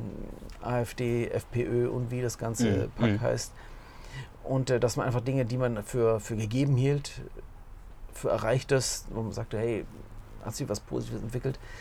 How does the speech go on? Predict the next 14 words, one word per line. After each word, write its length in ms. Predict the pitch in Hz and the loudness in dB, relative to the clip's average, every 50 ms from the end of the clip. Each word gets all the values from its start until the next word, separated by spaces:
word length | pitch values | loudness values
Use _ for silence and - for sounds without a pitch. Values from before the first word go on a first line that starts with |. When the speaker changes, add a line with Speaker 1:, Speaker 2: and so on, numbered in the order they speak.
| - - - | -12 -4 2
Speaker 1:
dass 180 | - 123 120 - | 2 4 4 4
sich 180 | 143 123 - | 4 2 4
da 120 | - 123 95 | 6 6 6
einfach 180 | 113 120 123 | 6 4 2
so 140 | 117 120 120 | 0 2 2
eine 180 | 117 117 117 117 - - - - - - - - | 2 2 0 -2 -4 -8 -14 -14 -14 -12 -6 0
Rückentwicklung 720 | 120 147 143 - 139 120 104 117 110 - 110 107 107 104 101 - - - - - - - - - | 2 2 6 6 4 4 4 0 0 0 0 2 2 0 -2 -6 -10 -12 -14 -14 -16 -10 -2 0
eingeschlichen 720 | 113 117 113 110 104 101 - - - 101 101 104 113 110 113 | 2 2 4 2 0 -2 -2 -2 -4 -4 -4 -2 -2 0 0
hat. 200 | 113 - - - - - - - - - - | -2 -2 -4 -10 -14 -14 -12 -12 -12 -10 -8
Und 400 | - 101 120 123 113 - 117 104 | -4 -4 -4 -2 -4 -4 -2 2
das 140 | 123 127 123 | 2 4 4
Album 340 | 110 98 170 165 143 131 131 | 6 6 6 4 4 2 2
ist, 320 | 139 131 - - - - 113 | 2 0 0 0 -2 -2 -2
äh, 280 | 110 120 120 123 123 | 0 2 2 2 2